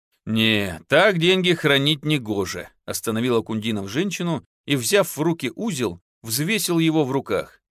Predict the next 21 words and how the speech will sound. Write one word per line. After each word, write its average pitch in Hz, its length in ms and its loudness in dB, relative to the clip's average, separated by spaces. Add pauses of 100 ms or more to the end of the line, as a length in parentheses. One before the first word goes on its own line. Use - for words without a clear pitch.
(320)
"Тяжело, 160 800 2
да 101 240 0
неудобно. 156 800 2 (260)
Ты 214 100 -2
вот 233 220 2
что, - 320 -4 (300)
принеси-ка 185 560 0
лучше 208 400 0
сумку". - 560 -4 (640)
"А 95 80 -12
где 104 260 -2
же 185 120 -2
я 202 120 2
её 208 220 0
возьму?" 202 560 0 (160)
удивилась 107 520 -4
Маланья. 101 480 -4 (400)
Нет 110 460 -2
у 220 60 -2
нас 196 220 0
сумок. - 540 -6